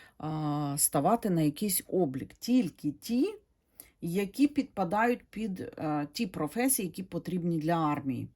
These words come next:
Ось якось так. Всі решта, я не бачу тут, що будуть якісь утиски. Тут будуть просто їх спостерігати, особливо ті, які мають чоловіків,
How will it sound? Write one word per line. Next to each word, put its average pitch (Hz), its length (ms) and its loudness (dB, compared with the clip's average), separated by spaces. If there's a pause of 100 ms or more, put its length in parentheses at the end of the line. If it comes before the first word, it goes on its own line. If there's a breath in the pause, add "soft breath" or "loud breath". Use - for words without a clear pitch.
(120)
Ось 160 220 -6
якось 160 320 -4
так. 113 340 -6 (380 loud breath)
Всі 247 340 4
решта, 294 580 2 (140)
я 196 280 -2
не 226 160 -2
бачу 185 540 0
тут, 277 300 -6
що - 280 -6
будуть 196 460 -6
якісь 151 440 -6
утиски. - 720 -8 (760 loud breath)
Тут 262 160 -2
будуть 262 340 4
просто 233 420 0
їх 214 240 -4
спостерігати, 151 920 -2
особливо 185 520 -2
ті, 269 220 2
які 180 220 -2
мають 139 320 0
чоловіків, 147 920 -4